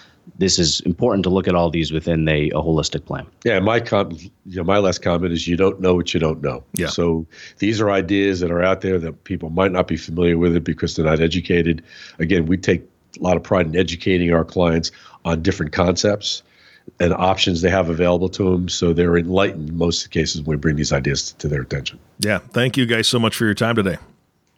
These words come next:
Speaker 2: Thanks,
Speaker 1: All right.
Speaker 2: Eric.
Speaker 1: Thanks, Eric. Talk
Speaker 3: Uh,
Speaker 1: to you soon.
Speaker 3: you bet. And I think this was a great podcast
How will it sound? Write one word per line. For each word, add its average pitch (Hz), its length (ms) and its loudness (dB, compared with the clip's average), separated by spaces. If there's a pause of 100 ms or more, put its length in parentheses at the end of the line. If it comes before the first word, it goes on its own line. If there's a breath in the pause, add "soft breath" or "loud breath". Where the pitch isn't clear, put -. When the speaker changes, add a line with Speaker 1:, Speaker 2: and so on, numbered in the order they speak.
(140)
Speaker 2:
Thanks, 104 260 2
Speaker 1:
All 104 40 2
right. 107 80 2
Speaker 2:
Eric. 90 100 0
Speaker 1:
Thanks, 107 220 -2
Eric. 98 280 0
Talk 98 120 2
Speaker 3:
Uh, 90 40 0
Speaker 1:
to - 40 -8
you 95 60 0
soon. 87 220 -4 (120)
Speaker 3:
you 101 180 -2
bet. 104 200 2
And 101 120 2
I 113 80 4
think 131 200 0
this 113 180 0
was 104 140 -2
a 107 40 -2
great 110 520 -2
podcast 104 600 2